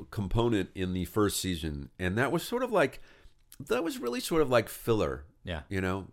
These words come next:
Speaker 1: just to get you from one point to
Speaker 2: Yeah.
Speaker 1: the other, and it got me talking to people
Speaker 2: I,
Speaker 1: out in the world.
Speaker 2: I liked
Speaker 1: And it,
Speaker 2: it.
Speaker 1: I
Speaker 2: Yeah.
Speaker 1: loved watching people try to draw stuff.
Speaker 2: States. Yeah,
Speaker 1: It was
Speaker 2: yeah,
Speaker 1: fun.
Speaker 2: stuff. Yeah, yeah.
Speaker 1: And then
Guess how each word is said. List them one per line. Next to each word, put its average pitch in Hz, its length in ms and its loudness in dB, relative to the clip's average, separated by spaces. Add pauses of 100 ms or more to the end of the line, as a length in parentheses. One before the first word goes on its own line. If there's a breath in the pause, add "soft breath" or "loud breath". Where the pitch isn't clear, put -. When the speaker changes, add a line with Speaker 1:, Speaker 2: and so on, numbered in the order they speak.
Speaker 1:
just - 160 -8
to 110 60 -2
get 98 280 -2
you 101 80 -6
from 92 180 -4
one 92 200 0
point 87 280 2
to - 60 -8
Speaker 2:
Yeah. 113 120 4
Speaker 1:
the 90 60 6
other, 87 280 4
and 95 100 -2
it 98 120 -2
got 110 260 2
me 98 160 -4
talking 90 460 -2
to 90 120 -6
people 85 400 -4
Speaker 2:
I, 120 100 2
Speaker 1:
out 90 160 2
in 90 60 2
the 85 80 0
world. 80 480 0
Speaker 2:
I 110 140 4
liked 98 160 4
Speaker 1:
And 113 100 8
it, 120 60 4
Speaker 2:
it. - 100 -10 (140)
Speaker 1:
I 117 220 4
Speaker 2:
Yeah. 113 80 2
Speaker 1:
loved 110 440 4 (320)
watching 98 400 4
people 92 320 -4
try 87 240 -2
to 85 140 0
draw 85 560 0 (560 soft breath)
stuff. 73 340 4
Speaker 2:
States. - 160 -10
Yeah, 95 140 2
Speaker 1:
It - 20 0
was 92 100 2
Speaker 2:
yeah, 95 120 6
Speaker 1:
fun. 127 100 4
Speaker 2:
stuff. 80 160 4
Yeah, 92 180 4
yeah. 90 200 2 (100)
Speaker 1:
And 113 160 4
then 131 320 2